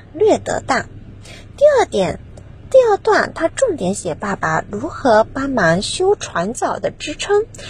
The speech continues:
第三段呢，他就略写，列举了爸爸还会做很多事情，比如家务、洗衣、做饭、洗碗等等，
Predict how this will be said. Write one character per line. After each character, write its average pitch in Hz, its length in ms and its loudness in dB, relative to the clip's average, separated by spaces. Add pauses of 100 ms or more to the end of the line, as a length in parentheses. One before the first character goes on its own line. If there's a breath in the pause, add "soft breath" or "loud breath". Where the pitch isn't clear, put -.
(200 loud breath)
第 554 140 6
三 403 300 -6
段 403 240 2
呢， 359 200 2 (220)
他 185 140 -2
就 170 160 0
略 226 260 0
写， - 340 -8 (540 loud breath)
列 320 100 2
举 196 200 -2
了 160 120 0
爸 202 200 -2
爸 160 160 -8
还 - 200 -10
会 277 220 -4
做 240 240 2
很 - 400 -6
多 427 260 2
事 285 220 -2
情， 165 380 -12 (360 loud breath)
比 277 120 0
如 247 340 4 (160)
家 262 380 0
务、 247 260 2
洗 - 320 -10
衣、 254 420 -4 (240 loud breath)
做 381 300 2
饭、 339 400 0
洗 - 360 -10
碗 415 360 0 (160)
等 208 340 -2
等， - 220 0